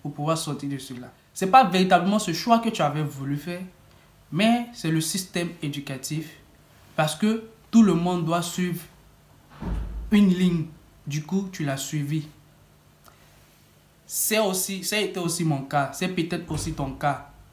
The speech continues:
Que la filière que tu fais actuellement, c'est pas ce que tu veux faire. C'est peut-être aussi ton cas. Tu as eu à finir cette filière, tu n'arrives pas à avoir des débouchés. Parce que tu n'as reçu, tu n'as vu en, en cela aucun talent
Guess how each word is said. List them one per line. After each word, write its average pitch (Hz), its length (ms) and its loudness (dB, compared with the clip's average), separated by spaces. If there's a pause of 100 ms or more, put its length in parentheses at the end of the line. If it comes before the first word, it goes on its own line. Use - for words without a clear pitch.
(280)
Que 196 80 2
la 165 160 4
filière 185 340 -2
que 208 80 -2
tu 185 140 -4
fais 165 160 -2
actuellement, 135 540 -4 (440)
c'est - 160 -10
pas 160 120 0
ce - 100 -4
que 156 100 -8
tu 147 160 -6
veux 139 160 -6
faire. 139 240 -10 (800)
C'est 185 180 -2
peut-être 190 360 0
aussi 185 200 -2
ton 147 200 0
cas. 185 420 2 (460)
Tu 170 80 -4
as 175 40 2
eu 220 80 4
à 208 120 8
finir 180 320 0
cette 185 200 -2
filière, 170 560 -2 (360)
tu - 100 -8
n'arrives 156 320 2
pas 185 160 6
à 165 60 6
avoir 156 180 0
des 143 100 -2
débouchés. 139 640 -8 (440)
Parce 160 180 -2
que 214 260 -2
tu 196 120 0
n'as 233 400 4 (300)
reçu, 190 640 0
tu - 120 0
n'as 254 180 8
vu 220 260 6
en, 175 200 2
en 175 80 2
cela 196 480 -2
aucun 202 320 0
talent 160 520 0